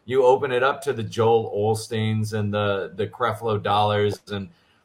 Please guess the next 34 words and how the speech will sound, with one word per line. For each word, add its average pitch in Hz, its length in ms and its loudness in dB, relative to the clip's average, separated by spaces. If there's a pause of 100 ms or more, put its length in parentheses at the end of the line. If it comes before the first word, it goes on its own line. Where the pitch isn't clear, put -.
(100)
where 135 180 4
they're 131 160 4
like, 147 200 4
"Oh, 196 200 6
I'm 175 160 6
just - 160 -6
gonna 156 160 -2
have 143 240 2
a, - 20 2
a 123 500 0
fifteen 131 380 -4
million 123 300 -2
dollar 120 320 0 (400)
jet, 127 300 2
or 107 120 0
I'm 120 180 2
gonna 113 180 -6
have 120 200 -2
this 110 160 -8
ranch 110 460 -4
out 117 240 0
in 98 100 -14
this 113 180 -6
place 117 420 -4
and 90 100 -16
that 113 220 -2
out 104 280 -2
in 95 60 -14
this 120 160 -8
place." 123 240 -2 (560)
And 160 100 4
I 175 80 4
mean, 165 280 0
like, 151 360 4